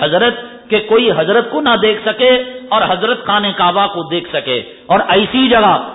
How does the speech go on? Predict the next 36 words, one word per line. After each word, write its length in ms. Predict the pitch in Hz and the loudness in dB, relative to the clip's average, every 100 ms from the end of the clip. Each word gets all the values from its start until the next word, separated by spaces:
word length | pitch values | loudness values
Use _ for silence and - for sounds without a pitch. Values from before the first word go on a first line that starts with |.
| - | -8
جہاں 420 | 151 190 233 151 175 | -2 2 2 2 0
حرم 160 | 220 214 | 0 -4
شریف 300 | 196 233 226 | -4 -6 -6
کے 100 | 226 | -8
کیمرے 580 | - 190 208 247 247 233 - - - | -4 0 0 2 2 0 -2 -12 -2
کیچ 320 | 214 262 277 | 2 2 2
نہ 200 | 226 214 185 | 0 0 0
کر 140 | 185 165 | -2 -4
سکے۔ 320 | 160 165 156 135 - - | -6 -4 -4 -6 -10 -2
احتیاط 680 | 208 - 180 196 220 - | 0 0 2 2 2 2
کا 100 | 185 | 0
پہ-، 360 | 160 160 156 - | 0 -2 -6 -2
پہلو 300 | 165 180 285 294 - - 208 | -2 0 0 -2 -10 -6 2
بہت 200 | 240 285 | 2 2
اختیار 520 | - - 196 196 190 180 | -2 -6 -2 0 0 0
کرتے 340 | 170 196 185 | -4 -2 0
ہیں 200 | 185 160 - - - | 0 -2 -8 -14 -2
کہ 100 | 226 | -2
کہیں 340 | 233 208 262 | 0 0 -2
ایسا 300 | 220 - 220 | -2 0 0
نہ 80 | 220 | 2
ہو 520 | 233 277 190 - - | 4 4 2 -4 -6
کہ 120 | 247 | -6
کوئی 240 | 247 254 240 | -2 -2 0
مسائل 520 | 196 196 185 233 247 226 | -2 0 0 2 0 -2
سے 100 | 196 | -2
دو 160 | 190 | -2
چار 260 | 185 202 220 | 2 2 4
ہو 160 | 185 | 4
جائے۔ 280 | 196 175 160 | 4 2 2
امت، 420 | 180 226 269 302 - - - - | 4 4 4 4 0 -6 -10 -4
امت 380 | 226 285 294 269 | 0 0 0 0
کا 100 | 233 | 0
خیال 280 | 226 214 196 190 | 0 0 0 -2
کرتے 300 | 196 202 180 | -4 0 2
ہوئے 460 | 202 190 - - | 2 0 -2 -12